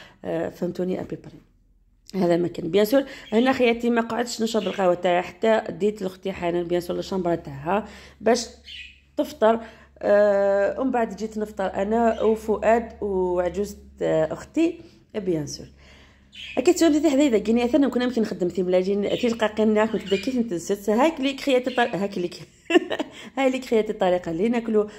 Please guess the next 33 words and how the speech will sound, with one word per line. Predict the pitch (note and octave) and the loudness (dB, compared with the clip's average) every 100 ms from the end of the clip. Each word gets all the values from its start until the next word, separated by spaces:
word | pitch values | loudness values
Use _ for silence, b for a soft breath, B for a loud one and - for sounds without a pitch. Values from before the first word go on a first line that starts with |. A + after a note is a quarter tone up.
| B | B
بها | G3+ G#3+ G3+ | 0 2 2
حنا | G3+ G3 F3+ F#3 B - | -2 0 0 -2 B -2
ال-، | F#3+ F#3 F3 E3 D#3 D3+ D3 D3 D#3 D#3 - b b - | 4 6 6 4 2 0 -4 -4 -6 -10 -18 b b -6
المسمن، | A3 A3+ A3+ G#3 A#3+ B3+ B B - | -2 0 0 2 0 -2 B B -2
آه، | F#3 F3+ - F#3+ | 2 2 2 -2
مع | E3 F3+ | 2 2
البيض | G#3 E3+ E3+ F3 | 0 2 2 2
هكذا، | F#3+ G3+ D#3+ D#3+ - | -4 -4 -6 -6 -6
آه، | - D3 C#3+ D3 | -8 -6 -4 -4
نديروا | E3 E3 B3 | -2 0 2
الفلل | A3 - E3+ F3+ | 0 2 2 2
المزيود | A3+ G3 D#3 D3 D3+ E3 - | 0 -2 -4 0 0 0 -2
بيان | D3+ C#3 | -2 0
سور | D#3 F3 B B B | 0 0 B B B
هكذا. | C#4+ G4 E4 E4+ - - - - - | -2 0 2 2 0 -16 -20 -16 -2
هذه | G#3+ B3 | 0 2
هي | G3+ D#3 | 2 0
حنا، | - G#3 A3 G#3+ F#3 | 0 2 2 -2 0
آه، | F3+ E3 E3 - _ _ - E3 E3+ | 2 2 -2 -16 _ _ -14 -10 -10
القبايل | D#3+ - D#3+ F3 F#3 | -10 -6 -2 0 0
ما | F#3+ | 0
نديروش | F3 F3 - | 0 -2 -6
طمينه | D3 D3 C3+ - | -8 -6 -6 -10
سانسيرمون | - G3 F#3+ G3 D#3+ D3 B B B _ | -2 -2 2 0 0 -4 B B B _
في | F#3+ | 2
ال-، | F#3 E3 D#3+ D3+ D3+ | 6 6 6 4 0
في | - | -2
الجهه | D#4 B3+ C4+ | -2 0 0
تاعنا | B3+ G3+ D#3 F3 A3 - | -2 -4 -4 -4 -4 -2
ما | F4 | 0
نديروش | C#4+ A#3 - | 2 2 -2
طمينه، | - F3 D3+ D3 | -6 -4 -4 -4
نديروا | E3+ F3+ F3+ | 0 2 2